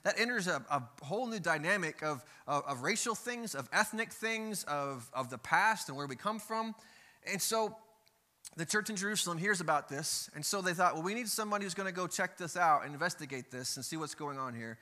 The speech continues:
And so who do they pick? They pick the son of encouragement. They pick Barnabas, and they send Barnabas to Antioch. And it says this in verses twenty-two and twenty-three, that the news about them reached the ears of the church at Jerusalem, and they sent Barnabas off to Antioch.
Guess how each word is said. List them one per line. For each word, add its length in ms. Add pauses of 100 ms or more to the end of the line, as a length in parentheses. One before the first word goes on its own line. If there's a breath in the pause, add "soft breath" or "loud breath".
(300 loud breath)
And 80
so 140
who 100
do 60
they 100
pick? 400
They 100
pick 200
the 60
son 180
of 80
encouragement. 540
They 100
pick 180
Barnabas, 400
and 100
they 60
send 260
Barnabas 360
to 120
Antioch. 560 (280 loud breath)
And 80
it 80
says 220
this 260
in 80
verses 260
twenty-two 560
and 100
twenty-three, 680 (180 loud breath)
that 100
the 60
news 240
about 380
them 260
reached 320
the 160
ears 160
of 80
the 80
church 300
at 60
Jerusalem, 500
and 120
they 120
sent 320
Barnabas 420
off 220
to 120
Antioch. 460